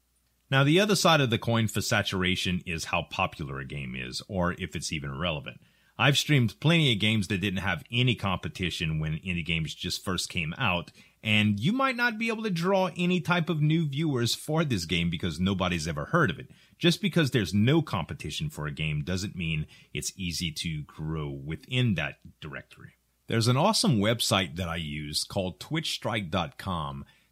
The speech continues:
that you can learn which games perform the best and at what times you should stream them. The best games to stream this hour is one of the sections that they have, as well as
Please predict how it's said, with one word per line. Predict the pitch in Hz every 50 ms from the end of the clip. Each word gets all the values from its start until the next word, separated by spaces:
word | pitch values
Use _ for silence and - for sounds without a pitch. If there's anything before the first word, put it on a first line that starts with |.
| _
that | - 123 123 113 - -
you | 131 123
can | - 131 110 104
learn | 110 120 131 135 135 117
which | 104 117 120 - -
games | - 110 117 117 110 101 -
perform | - 104 90 - - 98 104 101 98 98 98
the | 87 82
best | 73 76 _ 98 87 76 69 - - - - - -
and | 92 85 85 82 82 85 - 87
at | 82
what | 80 80 87 98 -
times | - - - 98 101 98 95 92 90 87 80 - -
you | - 92
should | 90 - - 78
stream | - - - - 120 117 104 90
them. | 69 65 64 64 - - _ _ _ _ _
The | _ 113
best | 98 107 151 170 - -
games | - 156 151 143 135 123 -
to | -
stream | - - - - 123 143 151 147
this | 143 135 135 - -
hour | 139 135 139 143 139 131
is | 110 98 -
one | - 120
of | 127 120
the | 104 104
sections | - - 131 120 - - - 123 107 -
that | - 113
they | 101 113 110
have, | 101 117 117 113 113 110 107 - -
as | 90 87 82 82
well | 92 87 101 104 104 104 104 98 - -
as | 87 85 85 85 85 82 78 -